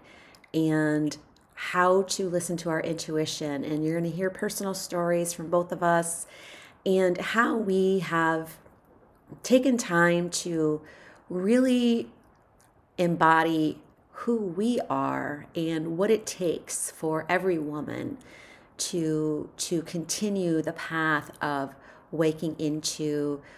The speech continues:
her authentic being, into who she is, into who she wants to be. And we're also talking a little bit about receiving and breaking that, that martyr syndrome that so many of us women carry about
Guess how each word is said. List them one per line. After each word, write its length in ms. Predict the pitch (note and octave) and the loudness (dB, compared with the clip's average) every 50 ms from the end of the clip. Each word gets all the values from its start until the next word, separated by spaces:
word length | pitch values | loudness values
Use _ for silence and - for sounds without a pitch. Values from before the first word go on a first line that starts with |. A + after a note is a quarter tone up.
| - - - - | -20 -20 -20 -20
her 260 | - - - - - | -12 -2 0 2 2
authentic 560 | - D3 D3+ - - D3 C#3 - - - - - | 2 2 0 0 -4 -6 -6 -6 -10 -12 -12 -8
being, 280 | D3+ C#3+ C#3 C3+ B2+ | -6 -6 -4 -4 -4
into 160 | D3+ D3+ D3 | -4 -6 -6
who 200 | D3+ - - F3+ | -8 -4 -2 -2
she 200 | F3 F3 - F3 | 0 0 -2 -4
is, 420 | D#3 - D#3 D3+ D3 D3 C#3+ C#3 - | -4 -2 0 0 0 0 -2 -2 -6
into 180 | D3 C#3 D#3 | -8 -10 -10
who 160 | C#3+ A#2+ D#3+ E3 | -8 -6 -6 -4
she 180 | D#3+ - - D#3 | -4 -6 -6 -4
wants 260 | D3+ D3 D3 D3 D3 | -4 -4 -4 -4 -6
to 120 | - - D3+ | -8 -8 -8
be. 520 | - - D3+ D3+ D3 C#3+ C#3 C3+ C3 C3 B2+ - - - - - - | -8 -6 -6 -4 -4 -4 -4 -4 -6 -8 -14 -20 -20 -20 -20 -16 -10
And 120 | - F3+ F#3 | -6 -4 -4
we're 100 | G3 G3+ | -2 -2
also 280 | G#3 B3 C4+ - - C4+ - | -2 -2 -2 0 0 0 0
talking 460 | - - C4 B3+ B3+ B3+ C#4+ C4 A3+ | 0 -4 -6 -6 -2 2 2 2 2
a 20 | F#3 | 2
little 260 | E3 E3+ F3+ F#3+ G#3+ | 2 2 2 2 2
bit 140 | G3+ F#3 E3+ | 2 0 0
about 340 | E3 D#3+ D#3+ D#3+ D3+ D3+ - | 0 0 0 0 0 0 0
receiving 840 | D#3 D#3 - - - E3 E3 F3+ F#3 F3+ E3+ D#3 C#3+ C#3 C#3 C#3 - | -2 -2 -2 -4 -4 -4 -2 -2 -2 -2 0 0 0 0 0 -2 -2
and 240 | - D3 D3 D3 C#3+ | -4 -4 -4 -4 -2
breaking 440 | D3 E3 D#3+ E3 D#3+ F#3+ F#3 F3 | 0 0 0 0 0 -2 -2 0
that, 320 | E3 D#3 D#3 D3 C#3+ - - - - - - - - - - - - - - - - | 0 0 0 0 0 -2 -4 -10 -18 -20 -20 -20 -20 -20 -20 -20 -20 -20 -20 -6 0
that 180 | - E3 D#3+ E3 | 0 0 2 0
martyr 440 | D#3+ D#3+ E3 D#3+ D#3 E3+ E3+ E3+ E3+ | 0 2 4 6 6 8 6 6 4
syndrome 600 | E3+ - - D#3+ D3 C#3 - D3 C#3+ C3+ C#3 D3 | 2 0 0 0 0 0 -2 -2 -2 -2 0 0
that 260 | D3 C#3+ C3+ B2+ - | 0 0 -2 -2 -2
so 260 | - - - G3 F3+ | -2 -2 0 0 0
many 300 | F3+ F3+ F3 E3 E3+ E3 | 2 2 2 2 2 2
of 100 | D#3 C#3+ | 0 0
us 220 | C#3 D3 D3 - - | 0 -2 -4 -4 -4
women 240 | D#3+ D3+ D3 C#3+ C#3+ | -2 -2 -2 -2 -4
carry 580 | - - - D3+ D3 D#3 C#3+ C#3 C#3 C3+ C3 | -6 -8 -6 -2 0 0 2 2 0 0 -2
about 560 | - - - D3 C#3 C3+ C3 C3+ C3 - - | -2 -2 0 0 0 2 0 0 -4 -6 -10